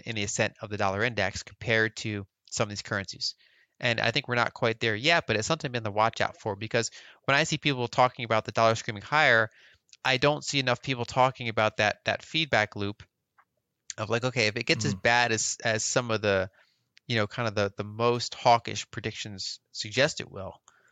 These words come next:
Speaker 1: uh, you have to imagine what happens to those treasury holdings of some of those major powers.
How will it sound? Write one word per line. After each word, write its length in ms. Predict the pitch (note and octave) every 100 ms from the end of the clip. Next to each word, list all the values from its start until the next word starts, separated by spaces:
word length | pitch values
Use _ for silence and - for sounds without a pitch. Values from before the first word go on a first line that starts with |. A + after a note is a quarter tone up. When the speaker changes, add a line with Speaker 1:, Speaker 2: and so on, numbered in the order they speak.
| _ _
Speaker 1:
uh, 160 | A#2+ A2
you 160 | B2+ C#3+
have 100 | D#3
to 100 | A#2
imagine 460 | A2+ A#2+ A#2+ A2
what 140 | G#2 A#2
happens 480 | A#2+ A2+ - G#2+ -
to 80 |
those 180 | G#2+ G2
treasury 380 | - A#2+ A#2+ A2+
holdings 500 | G2+ F#2+ F#2 - - -
of 220 | A#2+ A2
some 220 | - G#2
of 60 | G2
those 200 | G2 -
major 260 | G2 F#2+
powers. 460 | F#2 F#2+ F2+ F#2 -